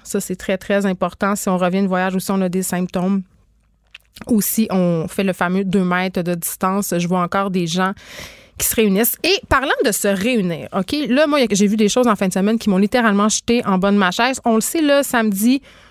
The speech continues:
Monsieur Legault a pris congé. C'est Geneviève Guilbeault qui a fait donc le point de presse journalier du gouvernement du Québec. Ah, d'ailleurs, elle s'est très bien tirée d'affaire. C'était clair, ses affaires, elle savait où ce que s'en allait, semblait en contrôle aussi,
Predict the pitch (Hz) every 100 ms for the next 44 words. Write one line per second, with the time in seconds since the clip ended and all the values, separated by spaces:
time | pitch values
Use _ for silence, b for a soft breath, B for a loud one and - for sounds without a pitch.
0 | - 202 214 220 208 254 - 226 - 214
1 | 185 240 262 226 190 190 226 196 190 185
2 | 240 196 175 196 196 208 185 - 202 196
3 | - 208 214 - 190 190 202 180 220 196
4 | 180 175 196 202 - 180 226 - 175 185
5 | 180 208 196 190 - 214 190 214 - 202
6 | 202 190 180 202 214 233 B B - -
7 | 196 208 214 233 196 185 185 208 214 185
8 | 185 180 202 202 190 190 185 180 190 214
9 | B B - 196 185 208 190 - 196 185
10 | 220 220 226 185 180 - 214 220